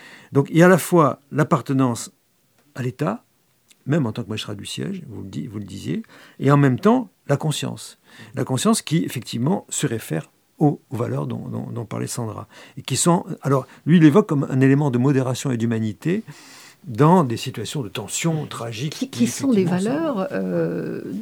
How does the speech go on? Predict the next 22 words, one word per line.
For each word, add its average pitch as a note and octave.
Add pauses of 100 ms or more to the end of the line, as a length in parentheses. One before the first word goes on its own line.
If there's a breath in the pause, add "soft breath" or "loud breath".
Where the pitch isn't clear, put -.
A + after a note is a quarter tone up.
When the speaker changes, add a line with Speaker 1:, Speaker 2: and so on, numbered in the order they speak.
Speaker 2:
du F#3+
magistrat. A#3
C'est-à-dire G3
que -
quand -
il F3+
prête -
serment, G#3+
quand A3+
il F#3+
sort A3
de G3
l'école, F3
ces G#3
valeurs-là, F#3+ (300 loud breath)
elles F#3
sont F3+
pas C4+
subjectives. G3+ (400 loud breath)
Speaker 1:
Mhm. - (180 loud breath)
Speaker 2:
Euh, F#3
c-, -